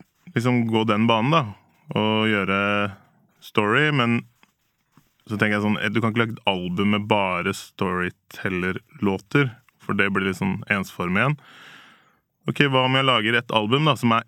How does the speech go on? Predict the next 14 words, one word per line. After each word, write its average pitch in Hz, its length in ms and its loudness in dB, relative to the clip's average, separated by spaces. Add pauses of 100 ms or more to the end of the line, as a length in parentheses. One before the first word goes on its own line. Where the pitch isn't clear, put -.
(120)
én 110 380 0 (160)
story, 131 320 0 (240)
og 117 100 0
så 117 300 -2 (160)
tenker 110 340 -2
mer 101 240 -2
på 101 160 -4
det 101 160 -2
som 104 120 0
en 101 380 -2 (840)
bok 113 440 -2
da, 107 220 2
eller, 98 220 -2
eh, 104 280 -2